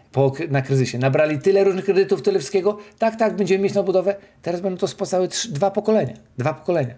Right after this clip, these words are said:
Dokładnie, dwa pokolenia. Wyliczyli, że dwa pokolenia będą oddawały te, te kredyty, a coraz nowsze są kredyty zaciągane. Więc będzie nieźle,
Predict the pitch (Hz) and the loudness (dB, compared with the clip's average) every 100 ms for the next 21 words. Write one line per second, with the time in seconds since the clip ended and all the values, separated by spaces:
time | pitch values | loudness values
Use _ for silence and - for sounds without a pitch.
0 | _ 131 160 143 123 131 160 147 165 131 | _ -2 0 0 0 -2 -2 -2 -2 -4
1 | 104 - - 127 139 131 170 160 143 123 | -8 -20 -10 -2 0 0 0 0 0 2
2 | 214 214 220 185 185 185 170 170 151 143 | 0 0 0 4 4 2 0 -2 0 2
3 | 151 139 139 131 - - - 147 131 117 | 2 2 0 -2 -10 -10 -4 -2 0 0
4 | 120 170 156 208 - 131 117 110 - - | 2 0 2 0 -2 -4 -4 -6 -18 -4
5 | 135 113 110 104 107 95 98 _ _ - | -2 0 -2 -4 -6 -8 -14 _ _ -20
6 | - - - 110 135 139 135 - - _ | -20 -20 -12 -2 0 0 -2 -6 -12 _
7 | _ _ _ _ _ _ _ _ _ - | _ _ _ _ _ _ _ _ _ -20
8 | - - 160 151 151 127 113 123 185 | -6 -4 -2 -2 0 0 0 0 -2